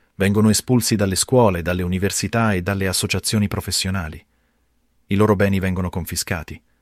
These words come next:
le loro case sequestrate. Il Duce non si limita a colpire gli ebrei, anche i neri, i meticci e gli indesiderabili vengono discriminati. Le leggi razziali vengono applicate con particolare crudeltà nelle colonie,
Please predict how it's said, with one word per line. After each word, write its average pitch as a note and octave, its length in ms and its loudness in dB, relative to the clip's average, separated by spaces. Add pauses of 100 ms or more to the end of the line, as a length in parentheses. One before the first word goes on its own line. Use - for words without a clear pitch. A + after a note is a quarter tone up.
(320)
le G2 120 0
loro F#2+ 220 0
case G2+ 300 2
sequestrate. - 720 -6 (1000)
Il A#2 200 4
Duce C3 280 2
non A#2+ 140 4
si A#2+ 140 0
limita A2 340 2
a F#2+ 80 -2
colpire G2+ 460 -2
gli F#2+ 80 -4
ebrei, E2+ 440 -4 (500)
anche G#2+ 280 2
i - 80 2
neri, E2+ 420 -2 (340)
i F#2 100 -2
meticci F#2+ 580 -2 (180)
e G2 180 -4
gli F#2+ 280 -2 (100)
indesiderabili G#2 1120 2 (500)
vengono F#2 380 0
discriminati. D#2+ 800 -6 (1080)
Le F#2+ 80 2
leggi G2+ 280 2
razziali A2 520 2
vengono G2 360 0
applicate G#2 520 -4
con E2+ 200 -6
particolare G#2 600 -2
crudeltà G2+ 520 0
nelle F2+ 240 0
colonie, F2 520 -4